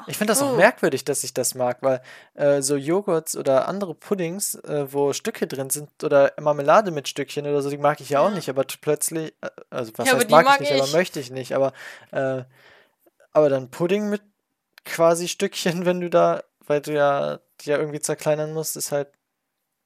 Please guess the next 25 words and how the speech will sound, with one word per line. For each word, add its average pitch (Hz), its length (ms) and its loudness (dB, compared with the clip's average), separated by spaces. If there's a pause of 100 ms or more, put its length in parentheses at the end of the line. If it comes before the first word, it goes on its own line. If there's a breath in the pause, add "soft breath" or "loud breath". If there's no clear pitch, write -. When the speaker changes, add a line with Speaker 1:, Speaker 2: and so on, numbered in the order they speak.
(800)
Speaker 1:
kein 202 180 -8
Problem. 123 380 -8
Ich 123 160 -20 (160)
verstehe - 260 -10
es 131 140 -8
nicht 127 140 -14
so 135 80 -10
Speaker 2:
Aber - 80 -6
Speaker 1:
ganz. 226 160 -8
Speaker 2:
du 220 80 -12
bist 240 160 -8
auch 277 160 0
so 285 180 -8
komisch 277 480 -12
bei 240 160 -4
Puddings, 277 640 -10 (240 loud breath)
wo 262 140 -4
dann 254 160 -4
auch 233 100 -8
oben 262 320 -4
so 220 140 -4
Sahne 233 440 -4
ist, 262 380 -12 (100)
drauf 214 300 -2
ist, 269 180 -8